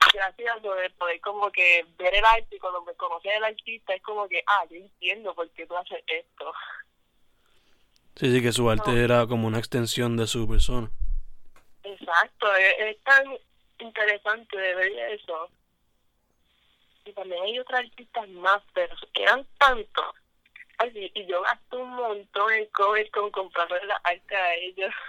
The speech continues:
Speaker 2: <laughs> Confía que a mí me pasa lo mismo a veces. <laughs>
Speaker 1: Tacho, me quedé pelada.
Speaker 2: <laughs> Yo cuando voy para el tintero me pasa cada rato.
Speaker 1: Ay, no pude ir para el tintero, mano.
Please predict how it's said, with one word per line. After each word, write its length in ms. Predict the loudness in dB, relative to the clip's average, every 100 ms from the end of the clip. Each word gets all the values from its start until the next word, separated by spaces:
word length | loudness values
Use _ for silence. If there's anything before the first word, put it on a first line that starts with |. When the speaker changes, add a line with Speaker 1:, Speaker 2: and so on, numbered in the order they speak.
| -16
Speaker 2:
<laughs> 800 | -4 8 10 10 8 6 4 0
Confía 340 | -2 2 4 6
que 80 | 6
a 40 |
mí 60 | 4
me 80 |
pasa 240 | 6 6 6
lo 80 | 4
mismo 240 | 4 2
a 100 | 2
veces. 300 | 0 -2 -4 _ -8
<laughs> 460 | -4 -6 -6 -12 _ _ -20 -20 -20 -20 -20 _ _ _
Speaker 1:
Tacho, 480 | 0 0 0 -8 -6
me 140 | -4 -2
quedé 260 | 2 0
pelada. 400 | -2 -4 2 2 2 -6 -12 -14 2
Speaker 2:
<laughs> 800 | 4 6 4 2 0 -4 -8 -12 -20 _ _ -20 -20 -20 -20 -4
Yo 160 | -2
cuando 220 | 0 2 4
voy 120 | 6
para 160 | 6
el 100 | 6
tintero 440 | 2 -6 -6 -4 -4
me 120 | -4
pasa 260 | 0 0 2
cada 240 | 0 -2
rato. 380 | -6 -12 -14 -16 -20 -20 -20 -20 -20 _ -20 -20 -20 -14
Speaker 1:
Ay, 140 | -12
no 140 | -8 -6
pude 260 | -4 -2 -2
ir 80 |
para 160 | 2 2
el 60 | 2
tintero, 720 | -12 -14 -10 -10 -6 -6 0
mano. 540 | 2 2 2 -2 -4